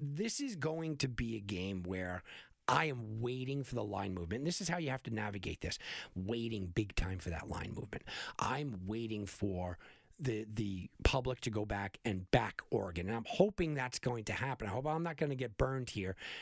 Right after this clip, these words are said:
hoping for the reversal line movement. I'm hoping that the, the, the public, the closer to game time, starts to back Oregon, 'cause I think Iowa State's the better team.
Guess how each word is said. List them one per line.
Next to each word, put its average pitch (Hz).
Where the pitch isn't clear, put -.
hoping 135
for 110
the 123
reversal 117
line 110
movement. 95
I'm 117
hoping 135
that 127
the, 123
the, 117
the 120
public, 156
the -
closer 110
to 98
game 147
time, 156
starts -
to 113
back 104
Oregon, 123
'cause 165
I 196
think -
Iowa 151
State's -
the -
better 104
team. 87